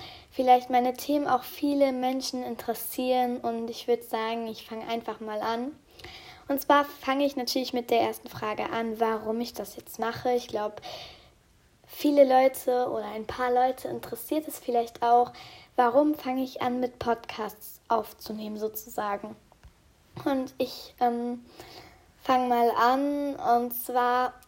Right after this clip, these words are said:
ich mag es sehr doll, Leuten, ähm, was zu erzählen. Und ja, wie ich das gleich machen werde, werde ich euch auch noch sagen, sagte ich ja bereits. Und genau, ich liebe es, Leuten einfach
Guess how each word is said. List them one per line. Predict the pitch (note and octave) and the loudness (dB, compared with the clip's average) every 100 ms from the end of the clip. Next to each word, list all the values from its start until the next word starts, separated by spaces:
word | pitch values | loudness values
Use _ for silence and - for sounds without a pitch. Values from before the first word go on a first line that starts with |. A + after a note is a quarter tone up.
| _ | _
ich | B3 - | -12 -4
mag | B3 B3 C4 | 2 2 2
es | C4+ - - | 0 -2 4
sehr | B3 B3 B3 | 4 6 4
doll, | B3 A#3+ A#3+ A#3+ A#3+ | 4 6 6 4 4
Leuten, | A#3+ A#3+ A#3+ A#3+ A#3 A#3 - - - - _ _ _ _ _ _ _ _ _ _ _ - | 4 6 2 0 -6 -8 -12 -18 -20 -20 _ _ _ _ _ _ _ _ _ _ _ 2
ähm, | C4 B3+ B3+ B3+ A#3+ | 4 4 -2 -6 -2
was | C4+ C4 - | -2 -2 -6
zu | - B3+ | -2 2
erzählen. | C4+ - - - C#4 C4+ C4 B3+ B3+ B3+ | 0 -2 -12 -4 2 4 4 4 0 -2
Und | - B3 B3 B3+ B3 - - _ _ _ _ - | 2 2 2 -6 -8 -14 -16 _ _ _ _ 8
ja, | A#3+ A3+ A#3 | 8 8 2
wie | C4+ C#4 | -2 -2
ich | C#4 | 0
das | B3+ B3 | 2 2
gleich | - A3+ A#3+ | 0 0 0
machen | B3 C4 - A#3+ | -2 -2 0 6
werde, | A#3+ A#3 | 6 6
werde | A#3 A3+ | 2 2
ich | - | -2
euch | A3 - | -10 2
auch | B3+ D4 | 4 4
noch | - C4 | 0 -4
sagen, | - B3+ C4 C4+ C4+ | 2 4 6 4 0
sagte | C4 G#3+ G#3+ - | -2 -4 -4 -4
ich | - | 0
ja | A#3 | 0
bereits. | A#3+ A#3 A3+ A#3+ A#3+ A#3+ - | 0 -2 2 4 4 2 -8
Und | A3+ A#3+ A#3+ - - - - | -6 -6 -8 -14 -16 -18 -20
genau, | - C4 B3+ | -8 0 2
ich | B3+ | 2
liebe | C4+ C4+ C4+ | -2 0 2
es, | B3+ | 2
Leuten | C4 B3+ B3+ - | 8 8 8 0
einfach | B3+ C4 C4 | -2 0 -2